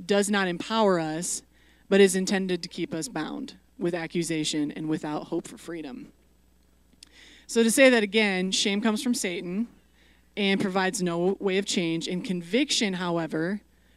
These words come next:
comes from the Holy Spirit. Not only does it empower us with the wisdom to change, but also the strength to do it. You hear me, people? <laughs>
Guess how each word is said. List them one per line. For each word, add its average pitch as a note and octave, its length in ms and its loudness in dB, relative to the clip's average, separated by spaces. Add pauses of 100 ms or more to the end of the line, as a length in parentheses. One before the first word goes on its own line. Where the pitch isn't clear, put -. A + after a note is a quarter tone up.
comes G3 240 0
from F#3+ 140 0
the F#3 60 -2
Holy F3 220 0
Spirit. E3 460 -6 (520)
Not G3 180 2
only A3 200 8
does G3+ 160 6
it G3+ 80 2
empower G3 460 4
us F3 260 -2
with F3+ 120 -4
the F3 80 -2
wisdom F#3 320 2
to E3 60 -8
change, E3+ 280 -4
but F3 80 -4
also F3+ 400 -4
the D#3+ 140 -8
strength E3 640 -6 (520)
to E3 80 -8
do D3 200 -2
it. - 160 -10 (440)
You F3+ 120 -4
hear F#3+ 140 0
me, G3+ 100 4
people? A3 340 0 (1600)
<laughs> F3 220 -14